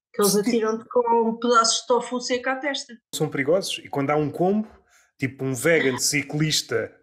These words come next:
Speaker 2: que é pai de, de cães, de pets.
Speaker 1: E que faz crossfit,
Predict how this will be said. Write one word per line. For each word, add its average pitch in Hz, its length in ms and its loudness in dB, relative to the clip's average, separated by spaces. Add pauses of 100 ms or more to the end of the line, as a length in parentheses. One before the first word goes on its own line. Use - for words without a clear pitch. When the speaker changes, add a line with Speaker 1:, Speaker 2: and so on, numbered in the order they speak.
Speaker 2:
que 151 100 0
é 139 60 2
pai 151 320 2
de, 117 300 -2
de - 120 -16
cães, 170 680 0
de - 80 -16
pets. 165 520 0 (360)
Speaker 1:
E 226 80 2
que 233 80 -4
faz 262 180 2
crossfit, 269 520 2